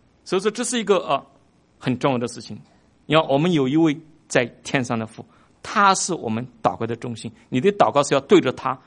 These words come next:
你，他，你祷告的一切都要对着他。所以这个父远超过我们在地上肉身的父母。呃，我知道，呃，大家知道这个台湾有一个很有名的传道人叫吴勇长老，是不是？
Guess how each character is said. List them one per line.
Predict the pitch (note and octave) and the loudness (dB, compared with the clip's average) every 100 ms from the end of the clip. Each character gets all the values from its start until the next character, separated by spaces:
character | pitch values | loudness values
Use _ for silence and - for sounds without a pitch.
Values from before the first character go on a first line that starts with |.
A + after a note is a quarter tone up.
| _ | _
你， | B2+ | -6
他， | B2+ - | -4 -4
你 | C#3+ E3 | -2 2
祷 | - A#2+ | 2 4
告 | D#3+ | 2
的 | F3 - - _ _ | 2 -2 -16 _ _
一 | F3 | -8
切 | - - | -6 -6
都 | F3+ B2+ | -4 -6
要 | |
对 | C3 | -6
着 | A2+ | -12
他。 | G2+ - _ _ _ _ _ _ _ _ _ _ _ _ | -16 -20 _ _ _ _ _ _ _ _ _ _ _ _
所 | - C#4 | -6 -2
以 | |
这 | D4+ | 2
个 | C#4 | 2
父 | - A#3 - - _ _ _ _ _ | 2 -2 -2 -14 _ _ _ _ _
远 | C#3+ B2+ A#2 | 0 0 4
超 | G3 | 6
过 | F3+ D#3 | 6 6
我 | |
们 | B2+ C3+ | 4 -2
在 | E3 | -2
地 | D3 D#3 | -2 -4
上 | C#3 B2+ - _ | -4 -6 -8 _
肉 | - D#3+ | -2 0
身 | C3 | 0
的 | A#2+ | -6
父 | - C3+ | -6 -10
母。 | G#2+ F#2 _ _ _ _ _ _ _ | -10 -14 _ _ _ _ _ _ _
呃， | C#3+ C3+ | -4 -4
我 | D3+ | -4
知 | D3+ F#3 | -4 0
道， | F3+ E3 | 2 2
呃， | D#3 D3+ D3 - _ | -2 -4 -6 -16 _
大 | D#3 | -6
家 | D3+ | -4
知 | D3+ D#3+ | -6 -6
道 | D3 C#3 | -6 -6
这 | C3+ - D#3 | -10 -16 -10
个 | C#3 C3 A#2+ A#2 | -6 -6 -8 -12
台 | - B2+ | 0 2
湾 | D3+ C#3+ | 2 0
有 | |
一 | B2+ | -2
个 | C#3 | -4
很 | - | -2
有 | C#3+ | -2
名 | B2+ A#2+ | -2 -4
的 | B2+ | -6
传 | - | -8
道 | A#2+ C3 | -6 -6
人 | G#2 - _ | -6 -14 _
叫 | C#3 | -10
吴 | A2 A#2+ | -8 -6
勇 | B2+ G#2+ | -6 -6
长 | G#2 G#2+ | -10 -10
老， | - _ _ _ _ | -12 _ _ _ _
是 | - F#3 | -2 0
不 | |
是？ | C3 A2 | 2 -2